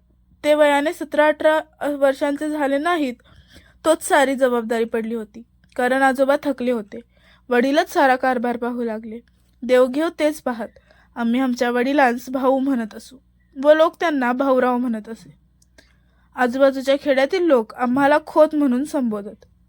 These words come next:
"खोत म्हणजे काय?" भिकाने प्रश्न विचारला. श्याम म्हणाला, "खोत म्हणजे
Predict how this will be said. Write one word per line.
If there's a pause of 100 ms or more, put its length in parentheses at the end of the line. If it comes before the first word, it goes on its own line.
(360)
"खोत
म्हणजे
काय?" (540)
भिकाने
प्रश्न
विचारला. (800)
श्याम
म्हणाला, (440)
"खोत
म्हणजे